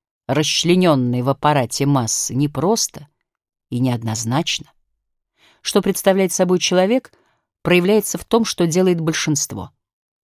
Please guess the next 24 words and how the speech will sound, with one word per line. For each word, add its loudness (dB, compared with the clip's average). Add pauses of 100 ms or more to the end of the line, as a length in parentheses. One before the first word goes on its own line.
(120)
в -18
том, 2
что -2
покупается, -4 (240)
что 0
потребляется, 2 (540)
в -14
том, 4
на 4
что 0
можно 2
рассчитывать, -2 (240)
когда 2
речь -2
идёт -2
о 0
многих -2
людях, -2
а 0
не 4
о 2
склонности -4
отдельных -4
индивидов. -4